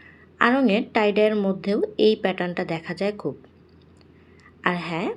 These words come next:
প্রশ্ন আসে মাঝের সাদাটা কোথা থেকে এলো।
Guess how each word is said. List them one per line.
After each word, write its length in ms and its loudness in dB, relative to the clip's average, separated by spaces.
প্রশ্ন 320 4
আসে 400 2
মাঝের 420 0
সাদাটা 480 -4
কোথা 260 -6
থেকে 280 -8
এলো। 300 -8